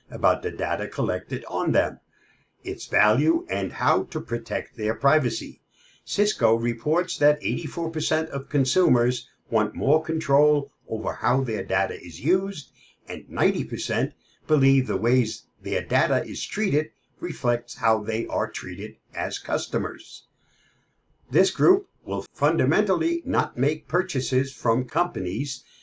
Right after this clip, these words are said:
if they don't trust how their data is used. Cisco also revealed that around thirty-two percent of consumers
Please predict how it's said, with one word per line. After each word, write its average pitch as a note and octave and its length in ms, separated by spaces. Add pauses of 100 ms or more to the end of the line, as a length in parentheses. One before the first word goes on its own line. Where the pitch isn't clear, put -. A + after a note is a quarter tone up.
(200)
if B2 260
they F2+ 220
don't B2 340
trust A#2+ 480 (200)
how A2+ 380 (100)
their D3 180
data F2+ 400
is C3 220
used. E3 560 (500)
Cisco A#2+ 500
also G#2+ 420
revealed B2 840
that G2+ 260
around F#2+ 380
thirty-two E3 540
percent F3 500
of C3+ 220
consumers C3 840